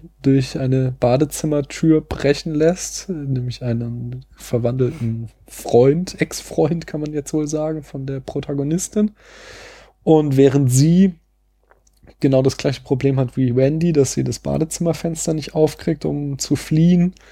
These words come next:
äh, ist halt dieser Zombie, äh, in seinem unkoordinierten Wahn, macht er, äh, genau diesen Hier ist Johnny-Moment, wo er den Kopf so durch die Tür steckt. So.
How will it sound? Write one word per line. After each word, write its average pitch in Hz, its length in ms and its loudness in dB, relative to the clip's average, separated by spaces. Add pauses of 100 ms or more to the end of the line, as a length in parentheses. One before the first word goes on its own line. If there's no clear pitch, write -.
(400)
äh, 139 160 4
ist 143 220 -4
halt 127 140 2
dieser 123 180 2
Zombie, 127 600 0
äh, 131 640 -2 (600)
in 127 240 2
seinem 120 640 0 (380)
unkoordinierten 127 920 2
Wahn, 127 540 0
macht 123 340 -6
er, 120 200 -2 (480)
äh, 120 180 4 (760)
genau 113 260 2
diesen 117 280 2
Hier 123 160 2
ist - 180 -2
Johnny-Moment, 113 760 2
wo 120 80 -2
er 110 80 0
den 110 160 -4
Kopf - 280 -6
so 110 320 -4 (120)
durch 113 180 -4
die 113 120 -8
Tür 120 200 -6
steckt. - 360 -10
So. - 200 -6